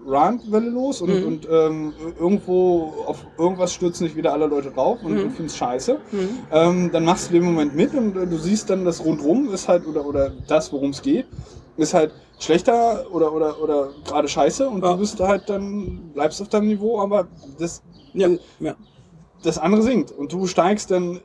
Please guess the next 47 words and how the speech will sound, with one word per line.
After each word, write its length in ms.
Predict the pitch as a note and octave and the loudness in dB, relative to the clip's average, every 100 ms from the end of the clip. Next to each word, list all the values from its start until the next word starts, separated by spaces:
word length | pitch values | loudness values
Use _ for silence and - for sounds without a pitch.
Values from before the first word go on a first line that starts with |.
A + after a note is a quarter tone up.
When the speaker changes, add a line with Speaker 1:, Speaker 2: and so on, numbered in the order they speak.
| - | 0
Speaker 1:
indirekt 480 | F#3 G3+ F3 F3+ - | 4 4 4 2 0
per 120 | F3 | -4
Definition 760 | E3+ F3 F3 F3+ G#3 B2+ - - | -4 -6 -8 0 0 0 -4 0
dadurch. 440 | - A#2+ A2+ - - | 0 0 -4 -10 -6
Speaker 2:
Ja, 60 | C#3+ | -8
ja. 60 | - - _ _ _ | -8 -20 _ _ _
Ist 100 | G#2 | -2
natürlich 300 | C3 C#3 D#3 | -2 0 -2
auch 120 | D3 | -4
immer 120 | D3 D3+ | -4 -4
noch 100 | C#3 | -4
die 140 | B2+ | -6
Frage, 380 | G#2 A2+ C3 G2 | -2 0 0 -2
wie, 340 | B2+ D3+ D3 | -4 -4 -4
ähm, 640 | - B2 C3 B2+ B2+ A2+ F#2 | 0 2 4 2 2 -2 -2
wo, 600 | D3 F#3 G3 F3+ E3+ C3+ | -2 0 2 2 0 -2
wann 320 | G#2 G#2+ D3+ | 0 0 2
fängst 320 | F#3 G#2 F#2+ - | 2 0 0 0
du 80 | - | -2
an, 140 | F2+ | -4
in 220 | F2 F#2+ | -6 -8
so 100 | F#2 | -6
eine 180 | F#2 F2 | -6 -6
Rand 220 | E2 F2 | -8 -8
einzusteigen? 580 | - - F#2+ E2+ E2 E2+ | -8 -8 -8 -8 -8 -12
Ich 120 | F#2 | -6
meine, 160 | A#2 A#2+ | 0 4
wenn 120 | C#3 | 4
du 60 | C3+ | 4
derjenige 420 | C3 D3 D#3+ C3 | 4 4 2 2
bist, 180 | - - | 0 2
der 60 | |
den 160 | A#2+ A2+ | 4 4
Rand 300 | G2+ G#2+ G#2 | 2 0 0
losbricht, 560 | A#2 A3 - B3 D4+ | 0 -2 -2 -6 -2
dann 120 | E3+ B2+ | 0 0
ist 100 | E3+ | -2
es 180 | E3+ | 0
halt 160 | F#3 D3 | 0 0
irgendwie 400 | - E3 E3 D#3 | -2 -4 -4 -2
meines 320 | C3 A#2 G3 | -2 0 0
Erachtens 300 | - - F#3 | -2 -2 -2
immer 140 | E3 D#3 | -4 0
noch 100 | C3+ | 2
ein 60 | |
bisschen 260 | A#2+ C#3+ G#2 | 2 0 -6
ehrbarer, 540 | F#2+ C#3 E3+ G3 A#3 | -4 -2 -2 -2 -4